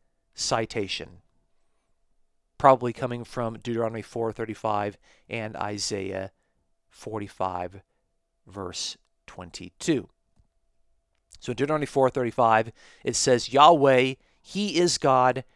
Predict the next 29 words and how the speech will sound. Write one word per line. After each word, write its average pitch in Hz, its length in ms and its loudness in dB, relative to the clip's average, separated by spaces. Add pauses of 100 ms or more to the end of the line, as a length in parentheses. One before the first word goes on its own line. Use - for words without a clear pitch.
(140)
there 127 180 -2
is 123 200 -4
no 127 480 2
other 113 300 -2
besides 101 560 -4
him." 156 300 -6 (720)
And 127 100 -4
in 123 60 -4
Isaiah 123 280 0
forty-five 117 540 -2
twenty-two, 147 500 -6 (540)
God 120 220 2
says, 113 540 0 (180)
"I 151 640 6
am 117 220 -4
God, 104 480 0 (320)
there 123 160 -2
is 120 520 -4
no 101 520 -8
other." 107 360 4 (840)
So - 140 -12
you 113 60 -10
combine 110 420 -2
this, 107 260 -4
that 104 300 -6 (180)
there 104 140 -6
is - 140 -8
no 107 420 -4
other 95 400 -4